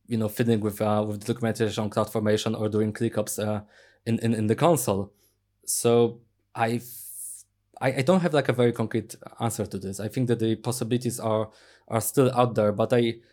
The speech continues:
would imagine that, like, a mix between current, you know, kind of solutions, C D K or Serverless Cloud or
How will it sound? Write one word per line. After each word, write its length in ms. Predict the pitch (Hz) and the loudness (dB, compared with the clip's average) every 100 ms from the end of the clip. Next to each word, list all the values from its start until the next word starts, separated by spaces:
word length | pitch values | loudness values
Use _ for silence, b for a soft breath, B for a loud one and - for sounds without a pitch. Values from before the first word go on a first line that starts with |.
| b _ | b _
would 260 | 127 143 143 | -2 0 2
imagine 580 | 131 143 147 127 131 117 | 4 6 4 2 0 2
that, 300 | 120 - - - | 2 0 -20 -8
like, 200 | 113 - _ _ _ _ - | -6 -6 _ _ _ _ -4
a 80 | |
mix 760 | 117 113 127 143 131 - - - - - | 0 4 4 4 2 -8 -8 -12 -12 -6
between 540 | 123 - 123 117 113 | -6 -2 0 0 -2
current, 540 | - 120 120 117 110 - | -2 0 2 0 -6 -12
you 120 | - - _ _ - | -16 -16 _ _ -8
know, 120 | 113 | -4
kind 160 | 110 | -2
of 80 | 110 | -2
solutions, 760 | - 113 113 120 107 - 110 - - | -2 -2 -2 -2 -4 -6 -10 -14 -10
C 100 | 120 | -8
D 100 | 107 | -4
K 240 | - 110 | 0 0
or 260 | 110 104 104 B B B | 0 0 -2 B B B
Serverless 380 | - 120 113 110 | -2 2 2 2
Cloud 340 | - 113 110 | 2 2 2
or 160 | 113 107 | -2 -8